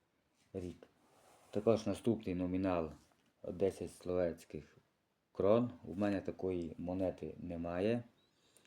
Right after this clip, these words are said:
але на ній зображено хрест візантійського типу.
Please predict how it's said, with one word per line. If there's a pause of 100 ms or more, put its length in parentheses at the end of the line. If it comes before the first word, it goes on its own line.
(160)
але
на
ній
зображено
хрест
візантійського
типу.